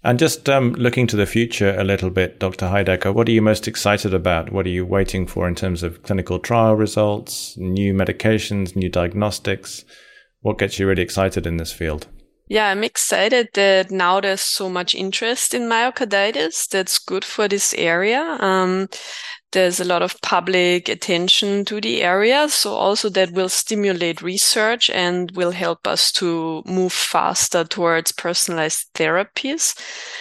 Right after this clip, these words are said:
Speaker 2: There is a, a need for a better understanding of the subtypes of myocarditis, and there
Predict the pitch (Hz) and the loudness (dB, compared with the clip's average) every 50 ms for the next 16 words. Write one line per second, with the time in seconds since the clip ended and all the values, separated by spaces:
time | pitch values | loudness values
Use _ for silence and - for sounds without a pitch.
0 | - - - - 185 185 180 175 175 180 185 185 - - - - - 165 165 165 | -16 -14 -4 -2 0 2 2 2 2 2 2 2 2 0 2 2 2 2 2 2
1 | 165 165 160 160 156 - - 170 170 165 - _ _ - - 165 165 175 175 185 | 2 2 2 0 -2 -4 -6 -6 -6 -6 -8 _ _ -4 -2 0 0 2 0 0
2 | - - - 180 165 160 - - 165 170 175 170 - 170 165 175 - - - 165 | -2 -2 0 0 0 0 0 -2 0 0 0 0 0 -2 -2 -2 -4 -2 -2 -2
3 | 165 170 190 208 208 196 190 190 - - 170 - - - - - - - - 208 | -2 0 0 -2 0 -2 -2 -4 -4 -4 0 0 0 0 0 -4 -4 -4 -4 -2
4 | - - - 247 220 - 214 202 196 196 208 208 - 226 196 196 180 180 185 196 | 0 0 -2 -2 -2 -6 -2 -2 0 0 -2 -4 -6 -6 -2 -2 0 0 0 -2
5 | 208 220 233 240 - - - - - 170 170 170 175 170 - - 170 165 165 - | -2 -2 -2 -2 -2 -4 -2 -2 -2 -2 -2 -2 -4 -4 -4 -2 0 0 0 -2